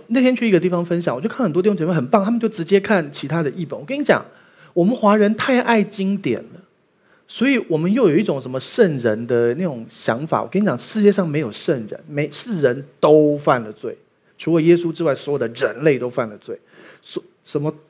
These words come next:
什么尧舜禹汤文武周公，通通都犯过罪。所谓的禅让根本就是逼宫，都有历史证据，去查竹书纪年就有讲。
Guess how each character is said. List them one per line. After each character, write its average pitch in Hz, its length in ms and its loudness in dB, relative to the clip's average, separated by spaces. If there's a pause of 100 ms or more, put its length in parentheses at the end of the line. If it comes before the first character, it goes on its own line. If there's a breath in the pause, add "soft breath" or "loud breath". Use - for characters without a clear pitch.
(160)
什 - 140 -6
么 156 100 -4
尧 156 220 6
舜 202 200 0
禹 139 140 -6
汤 170 180 -4
文 156 160 -2
武 143 80 -4
周 143 180 -4
公， 147 200 -8
通 156 260 -6
通 151 200 -6
都 147 120 0
犯 139 220 -4
过 120 160 -8
罪。 113 220 -8
所 - 160 -8
谓 208 100 2
的 170 80 2
禅 165 300 0
让 156 160 -2 (100)
根 165 160 2
本 120 140 -2
就 127 100 -10
是 135 80 -10
逼 127 240 -14
宫， 110 240 -8 (260 soft breath)
都 156 160 0
有 139 140 0
历 143 140 -4
史 123 160 -14
证 113 240 -6
据， 113 160 -10
去 139 100 -10
查 117 220 -10
竹 120 180 -12
书 131 180 -12
纪 131 180 -12
年 104 160 -10
就 117 140 -8
有 110 60 -8
讲。 - 180 -8